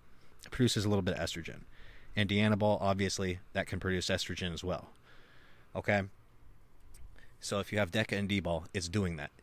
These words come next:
You know, you're doing a hormone replacement. You're getting the full spectrum hormones, okay? Or if somebody took Deca and Winstrol, or if someone took Deca and Primo, the Deca would still be putting some little bit of estrogen molecules into the blood,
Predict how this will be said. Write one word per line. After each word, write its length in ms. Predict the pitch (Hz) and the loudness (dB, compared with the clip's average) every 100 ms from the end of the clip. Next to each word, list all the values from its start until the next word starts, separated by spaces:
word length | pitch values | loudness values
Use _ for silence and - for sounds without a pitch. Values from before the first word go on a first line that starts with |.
| - - | -18 -8
You 80 | 92 | -6
know, 140 | 82 | -6
you're 160 | 87 92 | -2 0
doing 220 | 95 98 | 2 0
a 60 | 85 | 0
hormone 460 | - 107 101 95 | 2 4 4 4
replacement. 560 | 90 - 104 - - 82 | 0 0 0 0 -4 -8
You're 100 | 82 | -4
getting 240 | 92 90 | -2 0
the 60 | 87 | -2
full 220 | - 98 | 0 0
spectrum 460 | - 107 - - 87 | 0 0 -2 -4 -2
hormones, 420 | 98 90 64 - 90 | -2 -2 -4 -10 -6
okay? 280 | - 98 95 - - - - - - - | 0 0 0 -8 -14 -6 -6 -4 -6 -2
Or 100 | 98 | 0
if 80 | - | 4
somebody 300 | 110 101 98 | 4 4 2
took 220 | 104 90 | 0 2
Deca 260 | 101 - 87 | 2 4 0
and 160 | 92 | 2
Winstrol, 560 | 101 107 - 92 80 87 | 4 4 4 2 2 0
or 100 | 92 | 0
if 100 | - | 2
someone 320 | 104 98 92 | 4 4 2
took 220 | - 90 | 0 0
Deca 300 | 104 - 104 | 2 2 0
and 140 | 87 - | -2 0
Primo, 340 | 120 98 80 | 4 4 4
the 100 | 76 | 0
Deca 280 | 92 107 104 | 2 4 4
would 160 | 101 | 2
still 260 | - 127 110 | 2 4 4
be 280 | 104 104 92 | 6 2 2
putting 260 | - 117 104 | 4 6 6
some 320 | - 107 101 | 4 6 6
little 160 | 101 104 | 6 6
bit 180 | 104 101 | 6 4
of 120 | 98 | 2
estrogen 500 | 104 104 101 90 92 | 2 2 0 0 0
molecules 560 | 87 87 87 95 82 - | 0 0 0 -2 -2 -2
into 220 | 95 92 | -2 -2
the 80 | 80 | -2
blood, 400 | 95 90 73 | 2 2 0